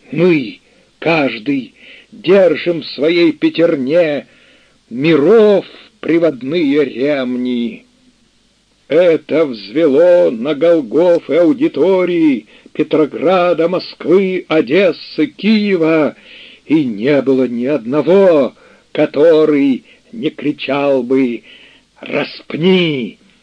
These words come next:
распни его!" Но мне,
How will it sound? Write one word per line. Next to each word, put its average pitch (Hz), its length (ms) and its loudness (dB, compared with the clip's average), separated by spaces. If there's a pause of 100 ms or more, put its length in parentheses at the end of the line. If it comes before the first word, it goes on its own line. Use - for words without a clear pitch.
(160)
распни 180 960 0
его!" 139 600 0 (840)
Но 123 180 -6
мне, 127 680 -2